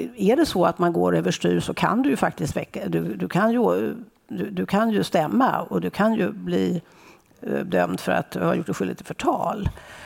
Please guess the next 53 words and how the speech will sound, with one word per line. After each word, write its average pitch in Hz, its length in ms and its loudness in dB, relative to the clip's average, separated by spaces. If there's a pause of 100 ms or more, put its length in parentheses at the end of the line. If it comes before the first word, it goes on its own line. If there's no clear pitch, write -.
(140)
Så - 140 -6
den 208 100 -2
ansvariga 180 480 2
utgivaren 233 520 2
har 190 200 4
ju 190 100 0
ett - 120 -2
ansvar 175 540 2
som 165 220 -6
går 160 100 0
längre 185 500 2
än 185 220 0
det 170 80 -4
pressetiska - 640 -2
systemet. 185 840 -6 (440)
Men, 185 500 2
eh, 185 180 6 (720)
jag 240 320 4
tycker 202 240 0
att 170 100 -2
vi 180 80 -2
ska - 180 0
värna 240 580 4
det 175 200 0
och 170 80 2
därför 202 300 2
är 311 40 4
det 262 100 2
viktigt 220 420 -2
att 170 160 2
det 180 80 -4
pressetiska - 720 -2
systemet - 540 -4
också - 280 -2
är 240 160 2
effektivt. - 760 -4
För 202 100 -2
att 190 160 -2
är 311 200 4
det 370 60 4
inte 208 280 0
det, 165 280 -2
då 269 340 2
blir 208 160 2
ju 180 100 2
lagstiftaren 180 720 0
plötsligt 180 360 -2
lite 175 180 -4
intresserad 180 640 -2
av 180 160 0
att 170 60 -2
komma 190 320 2
med 269 220 4